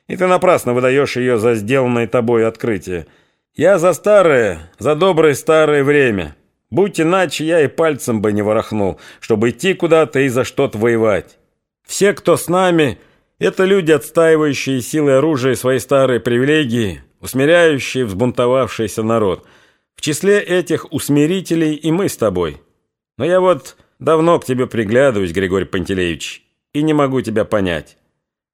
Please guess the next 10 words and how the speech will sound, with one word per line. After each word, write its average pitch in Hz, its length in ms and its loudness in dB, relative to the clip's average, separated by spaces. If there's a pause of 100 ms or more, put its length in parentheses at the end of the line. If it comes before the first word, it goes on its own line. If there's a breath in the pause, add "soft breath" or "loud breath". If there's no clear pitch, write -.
(300)
"Потом 139 420 0
поймёшь, 98 560 -2
давай 120 360 0
ехать", - 520 -4 (240)
бросил 98 340 -2
Григорий 123 460 0
и 120 160 -8
направился 101 540 -4
к - 60 -18
сараю. 80 520 -4